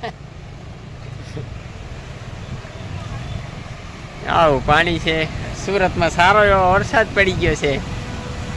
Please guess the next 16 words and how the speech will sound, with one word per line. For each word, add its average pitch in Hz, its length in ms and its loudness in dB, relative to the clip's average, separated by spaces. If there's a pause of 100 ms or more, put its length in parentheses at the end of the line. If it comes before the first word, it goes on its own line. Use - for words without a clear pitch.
અને 131 140 0
જો 254 180 4
ધમધમાટ 208 680 6
બધા 175 400 8
વરસાદમાં 160 520 2
પાણીની 170 400 2
મજા 170 340 6
મારી 170 320 6
રહ્યા 165 180 4
છે 147 200 0
ને 123 80 -4
વરસાદમાં 147 560 0
હાંકી 156 260 -2
રહ્યા 156 140 0
છે 135 120 -4
ગાડી. 180 500 2